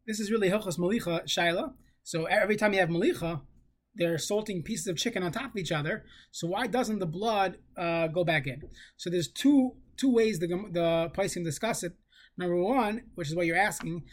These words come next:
is Adi de Tarat le, le Miflat, since it's busy, uh, spitting out, uh, Mivla le Bali, it do-, doesn't, uh, take it back in. So that might work when we're dealing with blood, but there's a second reason,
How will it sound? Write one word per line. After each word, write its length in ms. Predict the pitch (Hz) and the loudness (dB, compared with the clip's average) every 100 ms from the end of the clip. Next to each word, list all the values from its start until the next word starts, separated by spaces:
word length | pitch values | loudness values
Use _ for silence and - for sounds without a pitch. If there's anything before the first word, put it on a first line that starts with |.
| - _ | -20 _
is 180 | 170 156 | -6 -4
Adi 260 | - 214 202 | -2 0 0
de 120 | 180 | -4
Tarat 420 | 139 202 202 185 | 0 2 4 2
le, 140 | 165 165 202 | -2 -4 -4
le 120 | 170 | -4
Miflat, 640 | 170 262 262 180 165 196 - _ - _ | 0 0 -2 -4 -4 -6 -14 _ -20 _
since 240 | - 220 165 | -6 -6 -4
it's 140 | 147 | -6
busy, 500 | 165 226 190 196 165 | 0 2 2 0 0
uh, 540 | 160 156 151 151 151 | 0 -2 -2 -2 -2
spitting 400 | 139 - 208 247 | -4 -4 0 2
out, 360 | 330 247 240 - - _ - - | 2 2 0 -4 -18 _ -20 -12
uh, 400 | 175 170 170 170 | -4 -2 0 0
Mivla 360 | 170 233 254 233 | 2 2 4 4
le 140 | 208 | 4
Bali, 400 | 175 185 175 139 139 | 4 2 2 0 -4
it 80 | 151 | -2
do-, 160 | 190 | -2
doesn't, 340 | 185 196 185 180 - - | -2 -4 -4 -6 -10 -10
uh, 260 | 170 156 160 - - - - | -6 -4 -6 -10 -20 -20 -8
take 200 | 185 180 | -4 -2
it 60 | 156 | 0
back 260 | 147 135 | 0 -2
in. 160 | 131 - - - - - - | -8 -16 -20 -20 -20 -20 -14
So 400 | - 190 190 - - | 0 2 2 -2 0
that 200 | 214 294 | 2 4
might 240 | 262 226 | 2 2
work 400 | 190 240 208 - | 2 2 2 0
when 100 | 185 | -2
we're 100 | 180 | -2
dealing 280 | 160 196 190 | -2 -2 0
with 180 | 175 139 | -2 -2
blood, 440 | 156 151 233 349 - - _ | -2 0 -2 -4 -12 -20 _
but 160 | - 165 | -2 0
there's 120 | 165 | 0
a 60 | 170 | 0
second 360 | - 294 262 | 2 2 2
reason, 440 | 185 165 156 262 | 0 0 0 -2